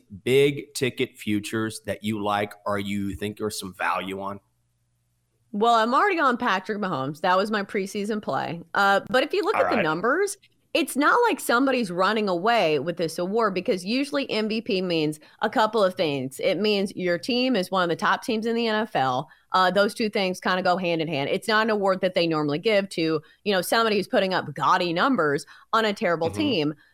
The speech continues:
Speaker 2: But also, you have to have those gaudy numbers that kinda fly off the page. The years that, um, I think Cam Newton won it, he had, like, fifty total touchdowns. And usually it's a touchdown to interception ratio if you are a pure pocket passer. If you're a running quarterback, there's some other things that go into it.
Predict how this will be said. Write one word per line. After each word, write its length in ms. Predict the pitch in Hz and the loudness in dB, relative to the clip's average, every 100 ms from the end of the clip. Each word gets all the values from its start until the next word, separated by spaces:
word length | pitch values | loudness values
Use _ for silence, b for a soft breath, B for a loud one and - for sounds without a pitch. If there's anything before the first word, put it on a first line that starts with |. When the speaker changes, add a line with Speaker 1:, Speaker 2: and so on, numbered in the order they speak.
| b 196 | b 0
Speaker 2:
But 140 | 247 | 4
also, 400 | 311 466 349 254 | 4 2 0 2
you 220 | 180 208 | 2 0
have 260 | 202 214 269 | 0 0 0
to 100 | 269 | -2
have 200 | 185 196 | 0 0
those 180 | 208 202 | 0 2
gaudy 320 | 165 156 196 | 2 2 0
numbers 380 | 226 370 160 156 | -2 0 -2 -2
that 120 | - | -4
kinda 240 | - 202 180 | -2 -2 0
fly 280 | 175 165 | 2 2
off 160 | 175 175 | 2 0
the 80 | 180 | -4
page. 440 | - 285 151 147 | -2 0 0 -2
The 80 | 196 | -6
years 340 | 196 226 214 | -2 0 0
that, 300 | - 190 165 - b b - | 2 0 0 -6 b b 2
um, 400 | 208 190 175 - | 2 2 -2 -2
I 140 | 123 | -2
think 240 | 214 247 - | -2 -4 -2
Cam 320 | 262 226 190 | -2 0 0
Newton 240 | 262 208 | 0 0
won 160 | 165 139 | 0 0
it, 100 | 135 | -2
he 60 | 190 | -2
had, 100 | 208 | -2
like, 140 | 180 | -2
fifty 460 | - 240 214 233 214 | -2 -2 -2 -4 -4
total 340 | 233 202 190 | 0 0 -2
touchdowns. 580 | - 165 - 147 135 156 b b | -2 -4 -2 -2 -2 -4 b b
And 220 | 247 262 | 0 2
usually 480 | 277 392 392 370 349 | 2 2 2 0 2
it's 180 | 175 202 | 0 0
a 60 | 190 | -4
touchdown 600 | - 247 247 262 240 233 | -2 -4 -2 -2 -2 -2
to 180 | 202 - | -6 -4
interception 720 | 185 185 - 175 - 170 160 | -2 -2 -2 -2 -2 -4 -2
ratio 640 | 247 277 - 170 139 135 b b | 0 -2 -2 0 0 -2 b b
if 180 | 220 220 | 0 2
you 160 | 240 233 | 2 4
are 160 | 208 | 4
a 60 | 185 | 2
pure 380 | - 214 190 - | 0 2 2 2
pocket 380 | 196 165 165 - | 0 0 0 -2
passer. 400 | 196 147 151 123 | -2 -2 -2 -4
If 160 | 190 190 | -4 0
you're 180 | 254 | 0
a 60 | 311 | 0
running 240 | 302 269 | 0 -2
quarterback, 560 | 254 262 233 226 214 214 | -2 0 0 2 0 0
there's 120 | 175 | -4
some 140 | - 175 | -2 0
other 180 | 180 | 0
things 300 | 180 190 180 | 0 -2 -4
that 120 | 170 156 | -4 -2
go 180 | 151 | 0
into 300 | 180 202 196 | 0 -2 0
it. 180 | 175 170 | 0 0